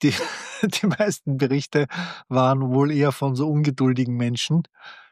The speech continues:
die dem eher so zugeschaut haben und ihn die ganze Zeit angeschrien haben: "Ja,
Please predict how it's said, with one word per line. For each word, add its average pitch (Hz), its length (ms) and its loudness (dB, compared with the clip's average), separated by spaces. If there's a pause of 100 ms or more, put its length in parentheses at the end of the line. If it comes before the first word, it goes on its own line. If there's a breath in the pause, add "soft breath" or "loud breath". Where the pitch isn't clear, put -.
(180 loud breath)
die 139 340 2
dem 139 240 2
eher 143 220 4
so 135 200 2
zugeschaut 156 640 0
haben 147 240 0
und 135 260 -4
ihn 139 360 -4
die 127 100 -6
ganze 143 260 -2
Zeit - 80 -10
angeschrien 143 600 -2
haben: 135 380 0 (260 loud breath)
"Ja, 226 200 2